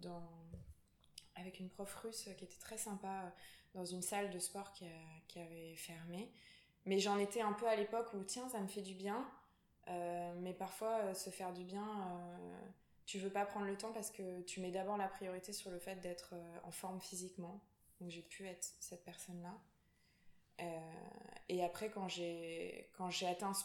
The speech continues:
point, euh, qui correspondait en fait à l'ouverture, euh, du bar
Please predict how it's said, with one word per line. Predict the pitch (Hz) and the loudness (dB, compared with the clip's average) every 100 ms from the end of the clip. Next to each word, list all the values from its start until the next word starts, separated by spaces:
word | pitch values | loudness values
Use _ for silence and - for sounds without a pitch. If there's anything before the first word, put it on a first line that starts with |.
| - | 0
point, | 220 214 214 185 170 170 175 | 0 2 2 0 -2 -6 -8
euh, | - 175 | -8 -6
qui | - | -8
correspondait | - 190 180 - 190 190 | -2 0 0 0 0 2
en | |
fait | 185 185 | 2 -2
à | 180 170 | -2 -2
l'ouverture, | 165 190 180 180 - 196 180 | 0 0 0 -2 -4 -6 -4
euh, | 170 170 | -6 -6
du | 170 | -6
bar | 170 185 185 175 | 2 2 2 -4